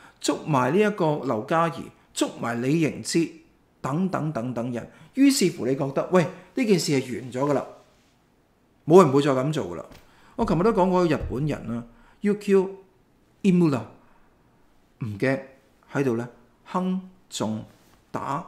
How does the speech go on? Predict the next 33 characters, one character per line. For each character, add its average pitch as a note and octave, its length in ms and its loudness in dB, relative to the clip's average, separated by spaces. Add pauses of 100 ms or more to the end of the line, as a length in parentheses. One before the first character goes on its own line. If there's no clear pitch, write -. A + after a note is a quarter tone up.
(160)
鼓， G#3 320 -6 (680)
跟 D3 140 -4
住 B2+ 80 -2
悼 G#2 280 -10
念 G#2+ 200 -8
亡 F2 100 -8 (140)
魂。 - 120 -20 (1080)
你 E3 100 -8
睇 - 60 -12
吓， G3 80 -2
呢 - 680 -4
個 A3+ 80 4
就 - 120 -2
係 G#2+ 80 -10
香 C#3+ 220 -2
港， G#2 260 -12 (1500)
人 B2+ 260 0
心 G#3 360 0
不 G3+ 80 -2
死 - 260 -6 (1500)
啊！ - 20 -18
吓， D#3 300 -4 (180)
你 D#3+ 160 0
驚 G3+ 240 2
軟 C3+ 300 0
對 C3+ 180 2
抗， C3+ 380 -4 (1400)
其 A2 120 -6
實 A#2 120 -4
你 B2 80 0
做 A#2 220 -4
緊 A#2 240 -6
嘅， A2+ 160 -4